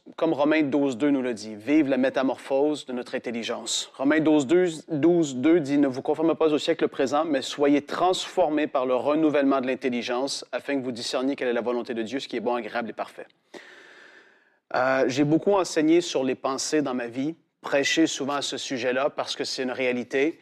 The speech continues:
Ce qui est, euh, prédominant dans vos pensées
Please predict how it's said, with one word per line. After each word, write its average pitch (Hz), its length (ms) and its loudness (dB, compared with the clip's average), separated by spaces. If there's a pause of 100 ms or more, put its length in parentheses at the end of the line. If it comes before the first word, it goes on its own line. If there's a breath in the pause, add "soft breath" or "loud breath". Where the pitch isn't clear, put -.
(380 soft breath)
Ce - 180 -6
qui 165 260 2
est, 175 460 4 (640)
euh, 139 160 -2
prédominant 180 640 4
dans 147 160 2
vos 143 120 0
pensées 143 580 0